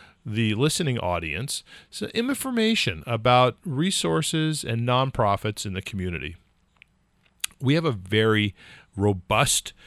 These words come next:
network of nonprofits in Greater Nashua. Oh, hello, Barry Delorier. Good morning, Barry. Good to see you. Thank you for logging in and posting a Morning Michael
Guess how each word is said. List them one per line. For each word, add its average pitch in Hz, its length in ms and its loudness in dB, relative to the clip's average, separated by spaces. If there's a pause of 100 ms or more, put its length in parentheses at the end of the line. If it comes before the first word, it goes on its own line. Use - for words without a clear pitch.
(240)
network 120 600 0
of 123 180 2
nonprofits 113 1120 0
in 131 220 2
Greater 113 320 4
Nashua. 98 540 -4
Oh, 202 300 10
hello, 180 360 8
Barry 185 460 6
Delorier. 165 640 8 (220)
Good 147 220 8
morning, 95 360 0
Barry. 87 420 -4 (260)
Good 95 180 -2
to 98 60 -6
see 87 200 -4
you. 131 200 -4
Thank 85 340 -6
you 90 100 -10
for 85 500 -4 (100)
logging 98 600 -2
in 104 160 -2
and 92 120 -2
posting 92 420 -6
a 85 60 -6
Morning 87 380 -4
Michael 85 420 -6